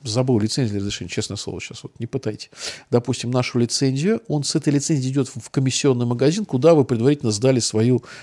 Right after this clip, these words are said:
сайгу, на которой автограф Михаила Тимофеевича Калашникова. Я знаю, у тебя таких три.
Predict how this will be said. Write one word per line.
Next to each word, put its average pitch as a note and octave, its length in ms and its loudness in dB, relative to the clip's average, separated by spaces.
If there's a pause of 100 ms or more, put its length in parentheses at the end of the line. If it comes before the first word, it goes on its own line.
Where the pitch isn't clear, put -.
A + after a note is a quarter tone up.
(120)
сайгу, B2 440 2
на B2+ 100 -2
которой B2 400 2
автограф A#2+ 480 -2
Михаила A2+ 360 -2
Тимофеевича G#2+ 500 -6
Калашникова. G2 600 -4
Я G#2+ 100 -2
знаю, C3 200 0
у - 20 -4
тебя - 140 -6
таких - 280 -8
три. - 240 -14